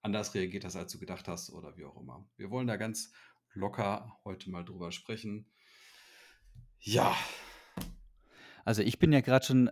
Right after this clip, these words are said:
Speaker 2: in, mitten in meinem ersten Fail des heutigen Abends, weil ich versuch grad noch eine thematische Brücke zu schlagen zwischen Heinz Erhardt und dem Thema Agile Fails.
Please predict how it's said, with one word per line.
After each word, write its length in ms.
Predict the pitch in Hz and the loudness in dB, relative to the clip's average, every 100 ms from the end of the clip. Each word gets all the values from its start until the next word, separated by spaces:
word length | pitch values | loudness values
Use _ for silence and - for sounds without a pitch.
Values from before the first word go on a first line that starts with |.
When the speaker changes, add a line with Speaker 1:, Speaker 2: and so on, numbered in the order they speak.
| - | 4
Speaker 2:
in, 200 | 135 123 | 2 4
mitten 240 | 131 - | 4 4
in 100 | 135 | 6
meinem 160 | 117 113 | 6 4
ersten 380 | 107 123 - 120 | 4 0 0 -6
Fail 280 | - 117 120 | 0 2 2
des 160 | 110 | 0
heutigen 360 | 113 110 110 107 | -2 -2 -4 -2
Abends, 380 | 95 107 127 - | -2 -2 -2 -4
weil 120 | 107 | -6
ich 80 | 110 | -6
versuch 340 | 107 - 113 | -8 -6 -6
grad 220 | - 113 | -6 -6
noch 160 | 104 104 | -4 -4
eine 140 | 107 | -6
thematische 680 | - - 101 104 120 135 120 | -6 -6 -4 -2 -4 -6 -6
Brücke 380 | - 117 - 123 | -6 -8 -8 -10
zu 120 | - | -8
schlagen 480 | 113 - 110 110 110 | -8 -8 -6 -4 -6
zwischen 380 | - 113 - 107 | -6 -8 -6 -4
Heinz 240 | 107 104 - | 0 -2 -2
Erhardt 420 | 98 107 117 113 | -4 -2 -4 -6
und 180 | - 107 101 | -6 -6 -4
dem 160 | 101 | -6
Thema 520 | - 101 98 98 95 - _ _ _ _ _ _ - | -8 -8 -6 -6 -8 -12 _ _ _ _ _ _ -6
Agile 360 | 110 107 101 | -2 0 0
Fails. 600 | 104 - 107 107 92 - | -2 -2 0 0 -2 -8